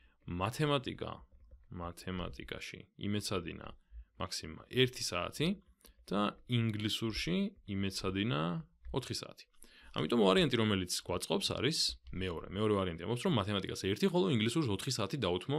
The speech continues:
მაქსიმუმო. მოდი სხვა წერტილებიც ვნახოთ, რა გამოვიდოდა, ანუ სხვა ვარიანტები, აა, რა წერტილებზე დაჯდებოდა. მაქსიმუმ მათემატიკას ორი, ხოლო ინგლისურს რვა საათი დაუთმო. ეგ გამოდის ორი და სადღაც ზემოთ, აი, აქ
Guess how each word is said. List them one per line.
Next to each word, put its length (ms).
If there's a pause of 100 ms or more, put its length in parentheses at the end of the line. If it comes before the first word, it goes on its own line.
მაქსიმუმო. 540 (760)
მოდი 160 (100)
სხვა 220
წერტილებიც 500
ვნახოთ, 260
რა 120
გამოვიდოდა, 600 (220)
ანუ 200
სხვა 200
ვარიანტები, 500 (600)
აა, 460
რა 120
წერტილებზე 600
დაჯდებოდა. 560
მაქსიმუმ 480
მათემატიკას 420
ორი, 180
ხოლო 200
ინგლისურს 340
რვა 180
საათი 300
დაუთმო. 380
ეგ 120
გამოდის 440
ორი 460
და 180 (180)
სადღაც 340
ზემოთ, 320
აი, 180
აქ 200